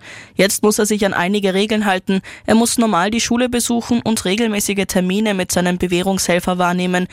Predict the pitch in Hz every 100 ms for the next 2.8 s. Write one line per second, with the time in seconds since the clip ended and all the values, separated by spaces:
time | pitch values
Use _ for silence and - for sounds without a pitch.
0 | - - 247 226 240 - 233 233 196 196
1 | 175 175 - 180 202 - 175 160 - -
2 | 165 156 160 165 - 165 -